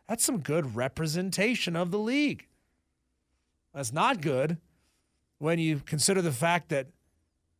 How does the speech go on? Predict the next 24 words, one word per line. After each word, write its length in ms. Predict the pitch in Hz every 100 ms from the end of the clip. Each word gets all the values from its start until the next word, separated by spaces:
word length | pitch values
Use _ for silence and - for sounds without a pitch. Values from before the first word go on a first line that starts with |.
| _ _ _ -
nine 460 | 123 156 226 269 247
teams 400 | 160 160 170 151
in 80 |
the 120 | 156 160
S 240 | 185 -
E 100 | 226
C 500 | 175 240 294 202 - _ _ _ _
are 220 | 160 170
in, 280 | 156 127 92 - _ _ _ _ _ _ _ _
and 160 | 160 170
Ole 220 | 185 240
Miss 540 | 214 262 240 - - - _ _ _ _
is 200 | 165 185
sitting 320 | - 220 226 208
there 200 | 220 226
as 120 | 202
a 40 |
play-in. 640 | 185 240 254 302 214 - - _ _ _ _ _ _ _
So 180 | - 220
ten 540 | - - - 294 320 277
teams. 480 | 160 107 - - - _ _ _ _
It's 240 | 269 233
even 300 | 277 262 233
worse 580 | 233 311 262 - - -